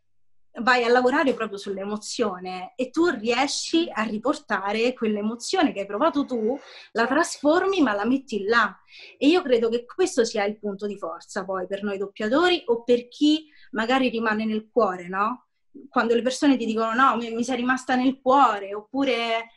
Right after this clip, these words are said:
eh, non lo so, un-, una volta mi colpì tanto un-, una, una lettera che mi mandò un ragazzo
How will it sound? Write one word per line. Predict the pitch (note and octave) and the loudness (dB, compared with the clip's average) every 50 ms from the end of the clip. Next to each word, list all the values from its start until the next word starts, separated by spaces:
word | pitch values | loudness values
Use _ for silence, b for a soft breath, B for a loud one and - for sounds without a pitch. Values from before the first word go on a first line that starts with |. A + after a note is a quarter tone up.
| b b b b b b b b _ _ _ _ _ _ _ _ _ _ _ | b b b b b b b b _ _ _ _ _ _ _ _ _ _ _
eh, | - G3+ A3+ | -20 -6 -4
non | B3+ A#3+ B3+ | 0 0 0
lo | B3+ | 2
so, | B3 C#4 A#3+ A#3 G#3+ | 4 4 4 4 4
un-, | A3 A#3+ A#3+ - | 0 0 -4 -2
una | C4 C4 C4 C4 | 0 2 4 4
volta | C4+ D4 D4 - C#4 | 4 2 2 0 -2
mi | A#3+ A3+ | -2 -2
colpì | G#3+ A3 A3 A3 - B3 A3+ _ | -2 -4 -6 -6 -8 -10 -6 _
tanto | D4 C4 C4+ C#4 C4+ - B3 A3+ | 0 2 2 2 0 0 -4 -2
un-, | A3 A3 G#3+ G3+ - | -2 -4 -4 -6 -6
una, | A3+ A3+ A3 A3 G#3+ G#3+ G#3 G3+ | -6 -6 -2 -2 0 0 -2 -2
una | A#3 A#3+ A#3 | 0 0 0
lettera | B3+ D4 D4 - - A#3+ G#3 G3+ | 0 0 -2 -2 -2 -2 -2 -2
che | G#3 G#3+ | -2 -4
mi | A3 A3 | -4 -4
mandò | A3 A3 A3 A3 A3 A3 A3 A3 | -2 -2 -2 -2 -2 -2 -2 -2
un | G3+ F#3+ | -2 -4
ragazzo | A3 A3+ A3+ A#3+ A#3+ B3+ B3+ - - - - G#3+ G#3 G3+ F#3 G3 G3 | -6 -4 0 2 2 2 0 -2 -12 -8 -4 -2 -2 -2 -2 -6 -12